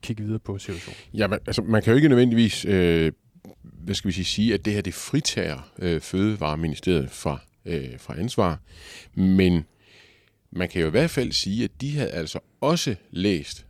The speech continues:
Speaker 2: risikovurdering fra Statens Serum Institut, og var bare, øh, kommet et andet sted hen. Altså, de var ikke der, hvor, øh, hvor det overhovedet var en, et, øh, scenarie,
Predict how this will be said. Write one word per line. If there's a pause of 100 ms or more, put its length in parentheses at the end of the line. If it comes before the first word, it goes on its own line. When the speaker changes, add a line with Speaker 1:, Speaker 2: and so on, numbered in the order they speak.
(140)
Speaker 2:
risikovurdering
fra
Statens
Serum
Institut, (300)
og
var
bare, (500)
øh, (120)
kommet
et
andet
sted
hen. (220)
Altså, (140)
de
var
ikke
der, (320)
hvor,
øh,
hvor
det
overhovedet
var
en,
et,
øh,
scenarie,